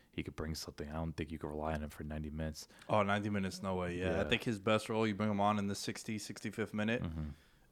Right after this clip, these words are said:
Speaker 2: and then you just hope for the best there. But now you gotta worry about the knockout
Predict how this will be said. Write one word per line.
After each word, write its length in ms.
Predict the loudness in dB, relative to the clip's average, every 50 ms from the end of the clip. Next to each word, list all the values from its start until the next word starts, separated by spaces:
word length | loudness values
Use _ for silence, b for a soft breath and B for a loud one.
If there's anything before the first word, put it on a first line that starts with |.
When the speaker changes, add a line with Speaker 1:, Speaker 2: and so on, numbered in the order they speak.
| _ -6 -2
Speaker 2:
and 160 | 0 2 2
then 380 | 4 4 4 4 2 0 -2 -4
you 160 | -4 -4 -2
just 180 | -2 -2 -2 0
hope 160 | 0 0 0
for 100 | 0 -2
the 80 | -2 0
best 240 | 0 0 -2 0 2
there. 160 | 2 2 2
But 140 | 2 0 2
now 200 | 6 6 8 8
you 120 | 8 8
gotta 180 | 6 6 6 6
worry 220 | 6 6 4 6
about 200 | 6 4 4 4
the 60 | 2
knockout 520 | 2 6 6 6 6 6 4 2 2 -2